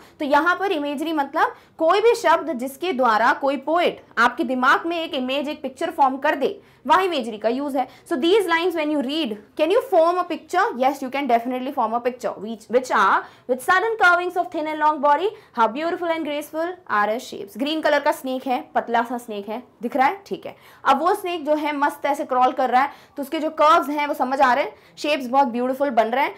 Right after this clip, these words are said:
तो ये पूरी लाइंस क्या कर रहे हैं? आपके दिमाग में पिक्चर फॉर्म कर रहे हैं, है ना? तो इसीलिए यहाँ इमेज का फॉर्मेशन हो रहा है। तो imagery is the line, कहाँ पर? With से लेके शेप्स तक। You can, uh, make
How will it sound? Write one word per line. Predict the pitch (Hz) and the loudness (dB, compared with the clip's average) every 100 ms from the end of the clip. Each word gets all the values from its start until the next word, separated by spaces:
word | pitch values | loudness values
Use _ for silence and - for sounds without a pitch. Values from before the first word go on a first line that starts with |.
| _ | _
तो | 349 | 0
ये | 370 | 0
पूरी | 381 359 359 392 392 | 2 2 4 4 4
लाइंस | 320 320 - | 2 -2 0
क्या | 381 | 0
कर | 370 240 | 2 -2
रहे | 175 | -4
हैं? | |
आपके | - - 277 | -6 -6 -6
दिमाग | 269 269 302 | -2 -4 -2
में | 381 | -4
पिक्चर | 330 311 320 | -4 -6 -6
फॉर्म | 311 226 208 | -2 -2 -2
कर | 185 | -6
रहे | - | -8
हैं, | - 285 | -14 -4
है | |
ना? | 508 415 - | -2 -2 -8
तो | - | -6
इसीलिए | 285 320 302 330 | -6 -4 -4 -2
यहाँ | 269 262 277 | -4 -4 -4
इमेज | 254 302 339 | -4 -4 -2
का | 269 | 0
फॉर्मेशन | 294 240 226 226 220 | 0 -2 -4 -6 -8
हो | 208 | -4
रहा | 185 | -2
है। | 202 269 | -2 -4
तो | 403 | -6
imagery | 311 262 247 254 247 277 | -8 -6 -6 -6 -6 -6
is | 214 | -4
the | 214 185 | -2 -2
line, | 220 392 - - | -2 -4 -6 -4
कहाँ | 269 277 262 | 0 2 2
पर? | 339 359 | 2 2
With | 254 254 | 0 -6
से | 294 | -4
लेके | 262 233 262 370 | -2 -2 -4 -6
शेप्स | - 285 302 330 - | -6 -6 -6 -6 2
तक। | 277 269 | 2 2
You | 247 | -4
can, | 262 269 262 - - | -4 -4 -6 -14 0
uh, | 240 254 | 0 2
make | 302 | -4